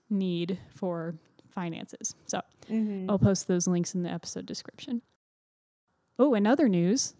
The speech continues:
Speaker 1: I got a new audio setup. <laughs> Are we, are we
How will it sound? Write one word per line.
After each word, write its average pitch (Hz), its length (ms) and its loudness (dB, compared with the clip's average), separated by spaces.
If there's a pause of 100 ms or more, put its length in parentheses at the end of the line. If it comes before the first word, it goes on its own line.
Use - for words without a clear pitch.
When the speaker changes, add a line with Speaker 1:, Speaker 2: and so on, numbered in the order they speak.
(220)
Speaker 1:
I 214 100 2
got 254 200 6
a 233 60 8
new 233 240 8
audio 233 360 6
setup. 220 560 4 (500)
<laughs> - 480 -18
Are 226 100 0
we, 214 220 0
are 202 100 0
we 180 180 0